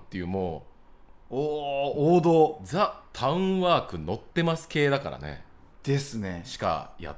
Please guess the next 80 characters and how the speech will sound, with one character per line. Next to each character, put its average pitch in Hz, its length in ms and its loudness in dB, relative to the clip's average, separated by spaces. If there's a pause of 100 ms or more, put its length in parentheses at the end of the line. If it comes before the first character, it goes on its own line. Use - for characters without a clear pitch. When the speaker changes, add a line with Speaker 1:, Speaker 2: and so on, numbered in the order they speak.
(120)
Speaker 1:
た 104 80 -6
こ 85 80 -8
と 90 100 -10
な 82 120 -4
い 78 80 -8
か 76 100 -14
ら 69 80 -16
ね。 76 300 -12 (360)
Speaker 2:
で 180 100 -6
も、 147 100 -4
関 131 260 -4
ジ 127 80 -4
ャ 127 40 -2
ニ 127 100 0
の 123 100 0
横 120 220 -2
山 110 160 -2
さ 110 100 -6
ん 107 40 -4
と 123 60 -8
か 156 80 -2
は 107 160 0
会 107 140 0
え 104 60 -4
る 98 120 -8
わ 90 80 -10
け - 80 -16
で - 60 -8
す - 160 -2
よ。 - 60 4 (260)
Speaker 1:
<laughs> 156 100 -2
た - 160 0
ま 120 120 0
た - 180 -2
ま 101 160 -2
ね。 107 240 -6 (180)
Speaker 2:
ト 120 120 -4
イ 107 80 -4
レ 98 100 -4
で。 92 120 -6
Speaker 1:
ト 139 200 0
イ 120 100 2
レ 101 100 0
で 87 100 -4
た - 120 -8
ま 95 140 0
た 95 80 0
ま 98 100 -2
な 85 100 -4
ん 76 100 -8
だ 71 100 -10
け 92 80 -6
ど。 127 320 -6 (720)
Speaker 2:
そ 120 400 -6
う - 40 -18
か。 71 240 -12 (920)
俺 123 140 -12
は 143 160 -4
か-、 - 400 -14
数 160 320 -8
限 120 320 -6
り 165 80 0
な 160 120 0
く 139 100 -4
や 101 60 -2
っ - 40 -8
て - 140 -10
る 92 40 -10
か 87 120 -12
ら 82 60 -14
な。 87 180 -16 (500)
一 - 280 -8
番 226 180 2
最 196 160 0
初 190 100 -4
や 170 60 -2
っ - 20 -8
た - 100 -8
の 110 60 -4
何？ 95 240 -6